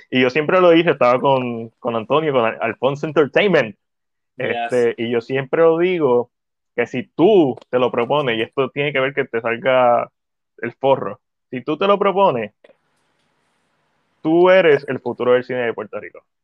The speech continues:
Speaker 1: Adrián Borges. Y eso no significa que no haya otras personas talentosas.
Speaker 2: Ujú.
Speaker 1: Cabrón, tú a los quince años estabas ya escribiendo un guión, bus-, te moviste,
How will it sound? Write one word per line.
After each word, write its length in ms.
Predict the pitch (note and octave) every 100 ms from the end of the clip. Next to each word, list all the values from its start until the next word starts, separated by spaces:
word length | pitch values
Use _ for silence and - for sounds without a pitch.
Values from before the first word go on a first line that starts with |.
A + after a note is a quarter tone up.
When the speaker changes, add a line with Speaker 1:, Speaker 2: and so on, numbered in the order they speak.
| _ _ _ _ _ -
Speaker 1:
Adrián 440 | A2 A2 C#3+ B2+
Borges. 400 | A2 G#2 F#2 F2+ _ _ _ _ _
Y 160 | B2+
eso 180 | C3+ C3
no 100 | F3+
significa 720 | F3+ F#3+ F3+ F#3 F#3 F3 C#3+ _ _
que 120 | B2+
no 180 | B2+ B2+
haya 300 | C#3 D3+ -
otras 340 | C#3 D3+ D3+
personas 400 | - C3 C#3 C#3 C3+
talentosas. 760 | B2+ B2 - B2+ B2 A#2 G2+ -
Speaker 2:
Ujú. 500 | G#2+ A2 A#2+ G#2+ A2
Speaker 1:
Cabrón, 560 | A2+ C#3+ A3+ E3+ - _
tú 360 | D#3+ G#3+ F#3 -
a 100 | C3+
los 160 | B2+ B2
quince 340 | C#3+ D3+ G3
años 360 | G3 F#3 D3 B2
estabas 300 | - A#2+ C#3+
ya 120 | C#3+
escribiendo 500 | D3+ - D#3 D#3 D#3
un 80 | D#3+
guión, 460 | D3 D#3+ D#3+ C3+ A#2+ - - _ _ A2 _
bus-, 180 | - A2+ _
te 80 | A#2+
moviste, 760 | A#2+ A#2 D3+ D3 _ A#2+ A#2